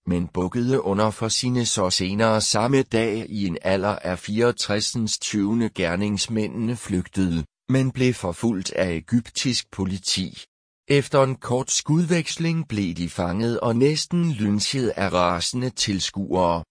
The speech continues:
før de blev arresteret. Retsmedicinsk analyse knyttede senere deres våben til tidligere Lehi-operationer mod britiske embedsmænd.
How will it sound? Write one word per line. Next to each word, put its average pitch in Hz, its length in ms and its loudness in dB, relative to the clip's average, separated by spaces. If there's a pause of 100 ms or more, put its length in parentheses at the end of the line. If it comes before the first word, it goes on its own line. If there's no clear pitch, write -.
(180)
før 135 280 2
de 147 180 -4
blev 139 300 2
arresteret. 90 720 0 (440)
Retsmedicinsk 123 1300 -2
analyse 82 640 -2
knyttede 104 600 0
senere 101 720 0
deres 104 400 -2
våben 135 500 0
til - 240 -2
tidligere 117 680 0
Lehi-operationer 120 1400 0
mod 98 260 0
britiske 107 800 -4
embedsmænd. 92 720 0